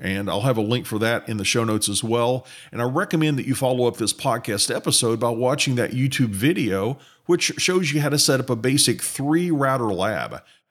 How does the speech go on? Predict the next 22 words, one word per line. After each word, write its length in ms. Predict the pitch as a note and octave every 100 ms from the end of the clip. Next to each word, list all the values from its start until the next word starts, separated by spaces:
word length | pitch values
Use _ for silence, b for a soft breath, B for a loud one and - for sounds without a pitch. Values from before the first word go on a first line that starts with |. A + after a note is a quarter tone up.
| _
And 180 | B2+ B2+
you 100 | F#3+
can 160 | E4 C#4+
do 160 | A3
a 20 | C#3
lot 440 | G#2 C3+ A3+ -
with 180 | C#3 C#3
a 60 |
three 260 | C3 E3 E3
router 360 | D#3 C#3+ A#2+ G#2
lab. 360 | D3+ - G#2
You 100 | A#2+
can 120 | C#3
practice 480 | B2+ B2 A#2+ A#2+ G#2
routing 300 | G2 F#2+ F#2
protocols, 640 | D#3 E3 D3 C#3+ C3 B2+ A#2+
and 80 |
like 160 | G2+ G#2
I 20 |
was 160 | G#2+ G#2
mentioning 320 | A2+ A2 G2+
earlier, 480 | G#2+ A2+ G#2+ G#2+